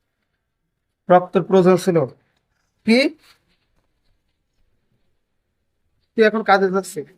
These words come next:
এখন কাজে গেলে হবে? রক্ত লাগবে, এখন কাজে গেলে হবে? আচ্ছা, ফোন দিলাম, ও কে-, গেল এখন কাজে।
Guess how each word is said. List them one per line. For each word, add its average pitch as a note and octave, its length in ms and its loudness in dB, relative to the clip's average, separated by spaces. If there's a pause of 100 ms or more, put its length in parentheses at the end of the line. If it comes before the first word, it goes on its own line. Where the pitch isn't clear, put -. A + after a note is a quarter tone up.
(2500)
এখন F3+ 220 -10
কাজে G#3+ 340 -4
গেলে G#3+ 220 -8
হবে? A#3 200 -2 (260)
রক্ত F#3+ 280 -8
লাগবে, G3+ 220 -8
এখন G3+ 160 -8 (160)
কাজে G3 220 -6
গেলে G3 160 -2
হবে? G3 180 0 (2250)
আচ্ছা, F#3+ 200 -2 (200)
ফোন G#3 200 0
দিলাম, B3+ 260 0
ও A#3+ 80 2 (100)
কে-, A#3+ 240 -2
গেল A#3+ 120 0 (140)
এখন B3 140 -2
কাজে। G3+ 360 -2